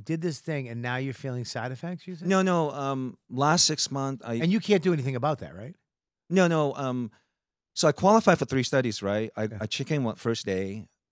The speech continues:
Speaker 2: Uh, they double check, make sure everything's okay.
Speaker 1: Yeah.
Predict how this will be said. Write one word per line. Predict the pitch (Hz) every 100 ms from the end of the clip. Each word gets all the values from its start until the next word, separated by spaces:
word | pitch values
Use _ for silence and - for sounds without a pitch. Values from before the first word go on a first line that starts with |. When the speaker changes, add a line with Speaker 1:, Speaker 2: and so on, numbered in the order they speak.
| -
Speaker 2:
Uh, | 98 95 90 92
they | 107
double | 98 117 117
check, | 117 113 -
make | 107 -
sure | 104
everything's | 101 107 98
okay. | 90 113 107 92 101 -
Speaker 1:
Yeah. | 120 98